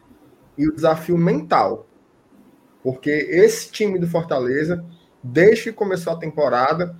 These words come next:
a gente tá vendo um time muito limitado nesses dois aspectos, né? Essa moleza, né? Esse, esse,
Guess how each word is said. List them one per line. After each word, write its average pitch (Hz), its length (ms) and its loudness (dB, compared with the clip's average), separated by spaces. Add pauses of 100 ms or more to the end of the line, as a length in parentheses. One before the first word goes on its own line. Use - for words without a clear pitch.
(160)
a 120 120 0
gente 139 260 -4
tá 147 140 4
vendo 143 260 0
um 156 60 -4
time 160 260 -6
muito 180 340 -4
limitado 202 540 2
nesses 170 300 -4
dois 165 180 2
aspectos, - 640 0 (140)
né? 151 400 0
Essa 180 260 4
moleza, 175 720 6
né? 160 280 0
Esse, 139 180 -4
esse, 139 440 -2